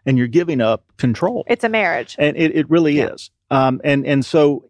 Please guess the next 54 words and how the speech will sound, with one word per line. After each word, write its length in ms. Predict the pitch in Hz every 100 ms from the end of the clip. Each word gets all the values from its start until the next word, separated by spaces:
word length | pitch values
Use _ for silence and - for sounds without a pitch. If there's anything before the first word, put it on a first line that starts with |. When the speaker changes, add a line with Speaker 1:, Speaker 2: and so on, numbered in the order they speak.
| _ 320
Speaker 1:
if 320 | 220 233 -
you're 120 | 196
going 320 | 151 147 139
to 180 | 127 135
ignore 340 | 117 113 131 127
that 180 | 117 - -
advice 720 | 117 101 98 98 107 - -
and 180 | 135 127
just 220 | 110 113 _ _
have 180 | - 131
a 40 | 120
partner 440 | - 123 117 120
anyway, 480 | 117 104 92 92 135 -
you 100 | 110
know, 160 | 104
Speaker 2:
Mm-hmm. 100 | 104
Speaker 1:
have 320 | 110 113 -
co-owners 680 | - 127 123 117 107 101 120
in, 200 | 101 104
in 100 | 113 107
the 60 |
corporation 600 | - 120 - 101 101 -
or 80 | 110
in 80 | 110
the 120 | 107
L 120 | 104
L 80 | 98
C, 260 | - 120 104 - _ -
you 180 | 127 113
really 380 | 104 151 170 131
have 300 | 120 117 -
to 100 | 104
make 260 | 104 113
sure 540 | - - 107 101 92 95 _ _ _
that 140 | 127
you 140 | 107 104
take 320 | - 131 -
the 60 | 127
time 380 | 120 101 101
and 120 | 104 95
take 220 | 123 -
the 60 |
steps 400 | - - 107 -
to 120 | - 104
do 180 | 113
it 80 | 110 -
right. 280 | 117 - -
Because 260 | 127 117
here's 260 | 143 220 135
Speaker 2:
Yes. 80 | 120
Speaker 1:
what's 260 | 160 -
going 260 | - 131 120
to 40 |
happen. 400 | 92 113 - -